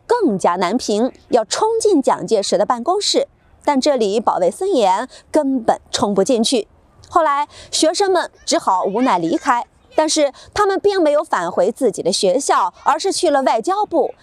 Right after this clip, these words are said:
将外交部长王正廷拖了出来，一边痛打，一边高呼“惩治卖国贼”。这个时候，最冤的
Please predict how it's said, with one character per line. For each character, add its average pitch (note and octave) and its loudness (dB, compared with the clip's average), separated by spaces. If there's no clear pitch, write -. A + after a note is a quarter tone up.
将 D4+ 0
外 G4+ 2
交 G4+ 0
部 D#4+ 0
长 F#3 0
王 A#3 0
正 A#4 0
廷 G3 -4
拖 C4+ 0
了 G3+ 0
出 B3+ -2
来， F#3+ 0
一 C4+ 0
边 D#4+ 0
痛 - -4
打， F#3 0
一 D4+ -2
边 D4+ -2
高 G#4+ 0
呼 E4 -2
“惩 G#3 -2
治 G4+ 2
卖 A#3 0
国 A3+ 0
贼”。 B3 0
这 G4+ 0
个 C#4+ 2
时 G3+ 0
候， - 0
最 B3+ 0
冤 G4 2
的 - 0